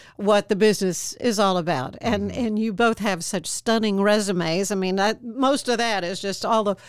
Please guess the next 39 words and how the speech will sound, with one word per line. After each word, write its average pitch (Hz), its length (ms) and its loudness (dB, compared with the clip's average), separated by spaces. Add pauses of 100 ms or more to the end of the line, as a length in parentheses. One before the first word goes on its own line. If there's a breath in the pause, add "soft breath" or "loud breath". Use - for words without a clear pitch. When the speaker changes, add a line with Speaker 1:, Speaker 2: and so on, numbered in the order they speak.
(240 loud breath)
Speaker 1:
places 233 480 0
you've 190 160 0
worked 202 300 2
and 165 140 -2
accolades 185 840 0
and 185 120 -2
awards 180 440 -2
that 170 240 -6
you've 175 120 -8
gotten 175 360 -4
and 175 140 -2
nominations 190 840 -2
for 185 240 -4 (300 loud breath)
Lone 208 260 0
Star 202 300 0
Emmys. 190 380 -2
And 185 360 -4
you, 196 200 -4
I - 40 -8
think 202 220 -10
you 254 80 -2
won 247 240 2
an, 214 240 -2 (120)
an 226 200 -4
Speaker 2:
I - 100 -4
have 208 80 0
Speaker 1:
Emmy, 190 140 0
Speaker 2:
a 180 80 2
Speaker 1:
I 214 40 2
think, 294 220 2
Speaker 2:
couple, 247 100 2
Speaker 1:
for, 202 140 6
Speaker 2:
yeah. 196 160 4
Speaker 1:
uh, 196 60 2
Hurricane 220 520 -2 (360 loud breath)
Speaker 2:
Yeah, 120 180 0
Speaker 1:
Harvey. 233 600 0
Speaker 2:
that's 98 200 -6
right. 98 260 0